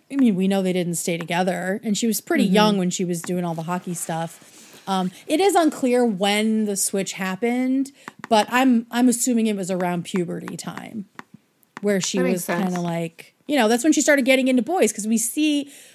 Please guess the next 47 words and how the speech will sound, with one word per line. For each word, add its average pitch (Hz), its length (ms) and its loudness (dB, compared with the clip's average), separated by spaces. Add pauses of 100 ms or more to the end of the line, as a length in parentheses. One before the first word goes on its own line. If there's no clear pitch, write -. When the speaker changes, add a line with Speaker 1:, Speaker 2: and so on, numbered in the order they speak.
(120)
Speaker 1:
we 277 120 6
see 359 400 2
it, 233 200 -4
the 226 140 2
cracks 190 500 -2
starting 190 320 -2
to 180 60 -4
form, 180 420 -2
right? 180 320 -2
When 180 280 -6
she 170 160 -8
kisses 214 400 -4
her, 180 160 0
Speaker 2:
Mm-hmm. 185 240 -4 (240)
Speaker 1:
her 190 240 -4 (120)
teammate, 185 600 2
and 190 100 -2
her 185 100 -2
dad's 175 280 -2
like, 185 180 -2
"I 202 120 -2
have 175 200 -4
no 202 220 -2
son." 185 560 -4 (580)
So 202 600 2 (460)
I'm 262 160 4
assuming 254 500 4
that 208 220 2
moment 185 640 0
was 180 280 -2
a 185 60 0
jumping 170 400 -4
off 165 240 -12
point, 165 340 -12
and 175 140 -10
then 170 160 -14 (200)
Speaker 2:
Yeah. 180 360 4 (580)
Speaker 1:
um, 185 340 -8
Speaker 2:
That's 392 240 -2
a 453 60 0
good 262 180 0
point. 254 220 -2
Speaker 1:
it's 233 160 -6
anybody's 196 480 2
guess - 320 -12
from - 180 -12
there. - 220 -16